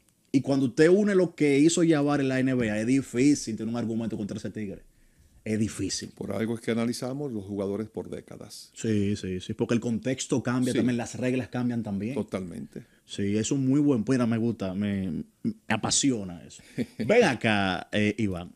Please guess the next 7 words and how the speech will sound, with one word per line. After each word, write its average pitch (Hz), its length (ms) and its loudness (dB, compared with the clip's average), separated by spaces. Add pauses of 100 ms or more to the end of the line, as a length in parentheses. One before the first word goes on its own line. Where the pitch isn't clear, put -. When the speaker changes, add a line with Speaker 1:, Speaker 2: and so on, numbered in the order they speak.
Speaker 2:
Vamos 101 240 -6
a - 60 -14
ver. - 160 -20 (760)
Speaker 1:
Eso - 200 -6
yo 107 120 0
lo 107 60 2
escuché. 104 720 -4